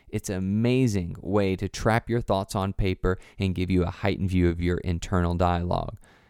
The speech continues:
Not a hack that will generate wealth and success, simply by writing about it. Wow.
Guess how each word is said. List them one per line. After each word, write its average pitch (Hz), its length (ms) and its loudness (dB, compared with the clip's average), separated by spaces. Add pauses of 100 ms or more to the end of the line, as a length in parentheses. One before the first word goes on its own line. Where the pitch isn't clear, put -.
(120)
Not 92 260 0
a 98 60 2
hack 98 300 2
that - 160 -2
will 90 100 0
generate 90 480 0
wealth 85 280 0
and 87 100 -4
success, - 640 -8 (560)
simply 92 560 0 (520)
by 92 160 2
writing 85 460 -2
about - 320 -4
it. - 100 -12 (380)
Wow. 87 440 -4